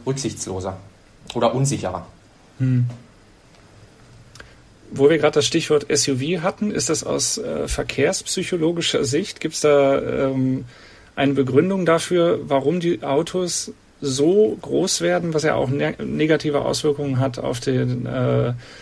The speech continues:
Speaker 2: C O zwei Ausstoß, auf Kosten des Autos, auf, also Unterhaltskosten, ähm, Betriebskosten, Steuer. Also, äh, trotzdem werden die Autos immer größer.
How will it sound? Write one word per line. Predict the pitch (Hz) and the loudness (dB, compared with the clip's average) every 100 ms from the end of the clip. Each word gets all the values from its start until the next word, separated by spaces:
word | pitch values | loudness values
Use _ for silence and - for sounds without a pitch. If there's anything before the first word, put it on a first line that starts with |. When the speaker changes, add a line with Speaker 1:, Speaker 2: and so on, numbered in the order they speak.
| - - | -12 4
Speaker 2:
C | 139 | 6
O | |
zwei | 127 143 165 | 6 4 4
Ausstoß, | - 151 - 147 143 | 4 2 2 2 2
auf | - 123 | 0 -2
Kosten | - 190 - 170 156 | 2 4 4 0 -2
des | 147 | -2
Autos, | - 147 143 147 147 139 - | -2 -2 0 2 4 2 0
auf, | 131 135 - - | -2 -2 -4 -4
also | 143 127 | -2 0
Unterhaltskosten, | 170 165 143 143 - 143 135 - 139 135 131 | 2 2 2 0 0 0 0 -2 -2 -2 -2
ähm, | 135 123 120 | 0 2 2
Betriebskosten, | 120 170 - - 139 - 143 135 135 120 - | 2 -2 -4 -2 -2 -2 -2 -2 -2 -8 -8
Steuer. | - 143 143 151 147 139 - - - | 0 4 6 8 6 2 -6 -20 -6
Also, | - 143 147 | 2 4 4
äh, | - - | 2 -6
trotzdem | - 175 - 175 | 2 2 4 4
werden | 165 156 | 4 4
die | 127 | 4
Autos | 123 151 - | 0 -2 -2
immer | 139 131 | -2 0
größer. | 127 170 202 196 | 2 2 2 -4